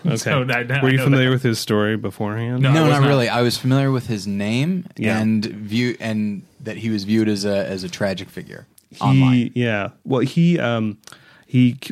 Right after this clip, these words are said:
Speaker 1: uh, spoiler alert, he killed himself, uh, I think, a, a little over a year ago. It's a fairly, fairly recent
Speaker 2: I didn't
Speaker 1: thing.
Speaker 2: realize it was that recent.
Speaker 1: Yeah, um, and he, his, and this is, you know, I'm not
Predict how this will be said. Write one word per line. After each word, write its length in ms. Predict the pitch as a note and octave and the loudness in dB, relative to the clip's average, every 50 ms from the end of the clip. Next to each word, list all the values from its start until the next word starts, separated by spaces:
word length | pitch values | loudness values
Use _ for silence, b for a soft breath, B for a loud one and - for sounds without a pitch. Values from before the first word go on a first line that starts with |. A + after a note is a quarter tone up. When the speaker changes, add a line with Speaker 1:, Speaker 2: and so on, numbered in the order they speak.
| - | -6
Speaker 1:
uh, 120 | - F2+ F#2 | -6 -6 -6
spoiler 320 | - - - A#2 A#2 G#2+ | -4 -2 0 2 2 2
alert, 220 | G2 F#2+ G2 G2 A#2 | 2 0 -2 -2 -4
he 120 | G#2+ G2+ | -6 -6
killed 280 | - - - B2 A#2 G#2+ | -4 -2 0 2 2 2
himself, 480 | G#2+ G2 - - G2+ G2+ G2 - - - | 0 -2 -2 -2 -4 -4 -4 -6 -4 -2
uh, 60 | F#2+ | -2
I 120 | F#2 F#2 | -2 -2
think, 320 | F#2 - - A2+ G2+ - - | -2 -4 -6 -6 -6 -8 -10
a, 160 | - - G#2 F#2+ - _ _ _ | -8 -8 -8 -8 -10 _ _ _
a 60 | - | -2
little 240 | G#2+ B2 C#3+ D3+ A#2+ | 0 2 2 4 4
over 180 | G#2+ G#2+ G#2+ F#2+ | 2 2 2 0
a 60 | F2+ | -2
year 200 | F#2 G2 A2+ G#2+ | -2 -2 -4 -4
ago. 200 | F#2 F#2 E2+ E2+ | -4 -4 -4 -4
It's 220 | F2 E2+ - - | -4 -6 -8 -10
a 80 | F#2 F#2 | -10 -8
fairly, 500 | - A#2 A2 G#2+ G#2+ G2 F#2+ F2+ F2+ - - _ _ | -4 -2 -2 -2 -2 -2 -2 -4 -6 -8 -12 _ _
fairly 340 | - - B2 A#2 A2+ G#2 | -4 -2 0 0 2 0
recent 460 | F#2 F#2+ G2+ G2+ G2 - F#2+ E2+ - - | 0 -2 -4 -4 -4 -6 -8 -8 -8 -8
Speaker 2:
I 40 | - B2+ | -6 -2
didn't 120 | B2+ - | 0 0
Speaker 1:
thing. 120 | - - | 0 0
Speaker 2:
realize 240 | B2 B2+ A#2+ A#2 A2+ | 0 -2 -2 -4 -6
it 80 | A#2+ A#2+ | -8 -12
was 120 | A#2+ A2+ | -12 -12
that 120 | A#2+ A2 G#2+ - - B2 | -12 -14 -14 -16 -16 -16
recent. 280 | A2+ A2+ - - B B B B B B B B | -16 -14 -16 -16 B B B B B B B B
Speaker 1:
Yeah, 400 | - A#2+ A#2+ A#2+ A#2 G#2+ G2 - - _ _ _ | -2 0 2 2 2 0 -2 -4 -8 _ _ _
um, 440 | - A2 A2 A2 A2 G#2+ G#2+ - - _ - | -4 -2 -2 0 0 0 -2 -4 -6 _ -2
and 400 | C3+ B2+ B2 A#2+ A2+ G#2+ - - _ _ | 0 2 2 2 0 -2 -4 -8 _ _
he, 380 | - - - - D3 D3+ - - | -20 -20 -8 -4 -4 -4 -4 -4
his, 520 | - - D#3 D#3+ C#3+ C3 B2 B2 - - _ _ _ - - - - | 0 2 4 4 4 4 2 -2 -6 -12 _ _ _ -18 -16 -8 -2
and 240 | B2+ B2 B2 A#2+ A#2 | 2 4 4 6 6
this 160 | C#3 C#3 - | 4 4 4
is, 260 | C#3 A#2+ A2 G2 - _ _ _ - - - - - | 4 2 2 0 -6 _ _ _ -20 -20 -20 -16 -12
you 300 | - - - - A#2+ A#2 | -10 -8 -4 -2 0 0
know, 80 | A2 G#2+ | 2 2
I'm 160 | G#2+ A#2 B2+ | 4 4 6
not 260 | B2+ C3+ C3 A2 - | 4 4 2 0 -4